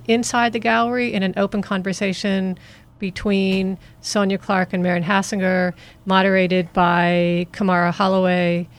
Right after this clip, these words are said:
who is a colleague of ours in the History of Art department.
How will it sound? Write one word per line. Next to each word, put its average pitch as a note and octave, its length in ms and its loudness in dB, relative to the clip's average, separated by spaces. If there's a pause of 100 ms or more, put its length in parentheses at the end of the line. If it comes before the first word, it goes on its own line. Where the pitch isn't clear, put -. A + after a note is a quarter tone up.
(180)
who F#3 240 -2
is F3+ 120 -2
a F#3 60 -4
colleague F3+ 300 0
of E3 80 -6
ours F3 240 0
in E3+ 220 0
the E3 180 -2
History F3 300 -4
of E3 60 -2
Art F#3+ 160 -2
department. F3 600 -4